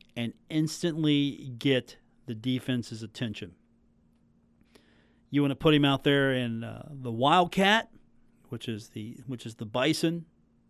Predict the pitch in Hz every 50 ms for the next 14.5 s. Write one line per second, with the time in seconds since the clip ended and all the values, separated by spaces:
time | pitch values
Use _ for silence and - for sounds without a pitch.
0 | _ _ _ _ _ _ _ _ _ _ _ _ _ - 131 139 147 143 - -
1 | 156 156 147 147 151 147 - - 160 156 160 160 160 147 139 127 127 120 117 113
2 | 110 110 110 117 120 135 151 160 185 180 165 - - 170 170 170 - 190 180 160
3 | - 151 131 - - 147 135 135 139 143 160 180 160 170 175 180 185 185 190 190
4 | - - - - _ _ _ _ _ _ _ _ _ _ _ _ _ _ _ _
5 | _ _ _ _ _ _ _ - 147 151 151 147 139 131 117 107 107 - - 156
6 | 156 151 143 147 151 151 151 - - 156 156 156 151 139 - 127 147 151 156 -
7 | 135 - - - 170 185 185 175 180 185 185 202 240 240 - - - _ _ _
8 | _ _ _ _ _ _ _ _ _ _ _ _ _ _ _ _ _ _ _ _
9 | _ _ _ _ _ _ _ _ _ _ _ _ - 143 - 190 160 127 110 -
10 | - - 156 170 190 202 185 - - - - - 135 120 104 87 98 110 123 147
11 | 175 196 202 - - - 143 139 147 - _ _ - - 165 - - - 202 185
12 | 156 156 185 233 226 - 160 131 120 120 117 120 127 - 127 151 185 - - -
13 | 180 180 160 156 165 208 196 160 120 104 98 - - - 135 160 196 - - -
14 | 117 113 101 92 98 101 107 - -